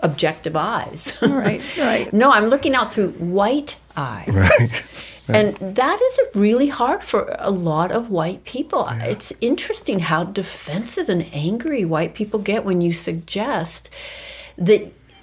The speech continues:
Speaker 1: that you could know anything about them just because they're white,
Speaker 3: Right.
Speaker 1: and that there's a collective worldview that, that they have. They're not all just special and unique and different.
Speaker 3: <laughs>
Speaker 2: There's some place that you, uh,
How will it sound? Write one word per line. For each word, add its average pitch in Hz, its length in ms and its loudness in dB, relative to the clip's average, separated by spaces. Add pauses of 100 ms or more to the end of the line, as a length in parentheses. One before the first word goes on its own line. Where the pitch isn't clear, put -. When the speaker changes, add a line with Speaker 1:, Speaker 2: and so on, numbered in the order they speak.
(120)
Speaker 1:
that 196 640 0
you 220 280 2
could 233 160 2
know 226 220 6
anything 240 380 2
about 208 360 -2
them 208 140 -2
just 202 260 -4
because 196 320 -6
they're 180 120 -4
white, 196 380 -4
Speaker 3:
Right. 107 180 2
Speaker 1:
and 175 140 2
that 185 180 0
there's 190 240 0
a 180 200 0
collective 202 880 -2
worldview 185 960 0
that, - 380 -6
that 208 180 -2
they 240 140 0
have. 226 400 -4
They're 202 120 0
not 226 400 0 (380)
all 247 380 4
just 269 400 0
special 320 540 -2
and 220 180 4
unique 240 440 2
and 233 200 0
different. 240 380 0 (600)
Speaker 3:
<laughs> - 520 -2
Speaker 2:
There's 285 180 0
some 392 200 0
place 196 400 0
that - 280 -4
you, 131 280 0
uh, 101 40 0